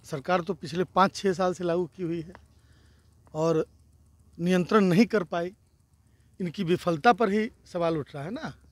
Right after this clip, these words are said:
तो इसलिए यह बात पूरी तरह से राष्ट्रीय जनता दल की तरफ से, माननीय राष्ट्रीय अध्यक्ष जी की तरफ से, तेजस्वी प्रसाद यादव जी की तरफ से कहा जा चुका है, इसमें कोई नई बात नहीं है। समीक्षा,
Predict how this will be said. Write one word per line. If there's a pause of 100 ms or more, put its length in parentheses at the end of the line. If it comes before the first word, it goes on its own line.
(640)
तो
इसलिए
यह
बात (280)
पूरी
तरह
से (580)
राष्ट्रीय
जनता
दल
की
तरफ
से, (500)
माननीय
राष्ट्रीय
अध्यक्ष
जी
की
तरफ
से, (380)
तेजस्वी
प्रसाद
यादव
जी
की
तरफ
से
कहा
जा
चुका
है, (420)
इसमें
कोई
नई
बात
नहीं
है। (400)
समीक्षा,